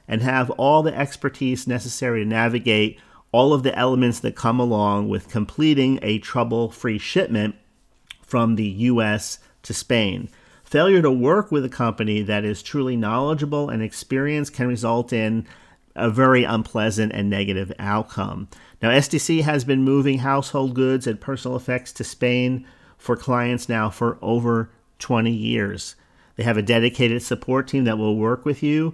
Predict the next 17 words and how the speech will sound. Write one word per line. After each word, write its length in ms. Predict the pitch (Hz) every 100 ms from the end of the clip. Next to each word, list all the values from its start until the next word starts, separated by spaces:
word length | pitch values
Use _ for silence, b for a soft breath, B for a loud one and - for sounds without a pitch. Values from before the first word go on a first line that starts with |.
| B
from 240 | _ 117 110
the 80 | 104
booking 640 | 98 123 - 143 151 147 _ -
to 160 | 156
the 140 | 165 165
delivery 440 | 160 143 127 123
that's 280 | 110 104 - -
door 400 | 95 113 113 117
to 120 | 113
door. 460 | 104 101 90 90 - b b b b
Shipping 360 | - - 240 240
household 720 | 165 170 185 - 185 180 156
goods 360 | 151 160 160 151
and 140 | 120
personal 380 | - 147 - 139
effects 480 | 135 143 135 - -
from 640 | - 123 113 113 110 101